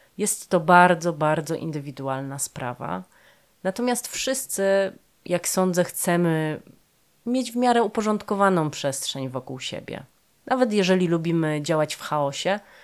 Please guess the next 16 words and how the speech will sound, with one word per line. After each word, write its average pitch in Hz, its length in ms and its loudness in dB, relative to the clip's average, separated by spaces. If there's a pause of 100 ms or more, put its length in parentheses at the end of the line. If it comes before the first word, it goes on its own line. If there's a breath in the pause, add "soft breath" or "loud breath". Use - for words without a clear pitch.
(460 loud breath)
to 190 100 -2
to 247 140 0
może 233 240 4
być 202 200 -4
chaos 196 340 -2
dla 170 180 0
kogoś, 165 400 -2
a 156 80 -2
dla 175 220 0
nas 196 300 -2
i 247 60 -8
tak 226 220 -2
jest 160 220 -4
w - 80 -18
tym 143 160 -8
porządek. 127 720 -10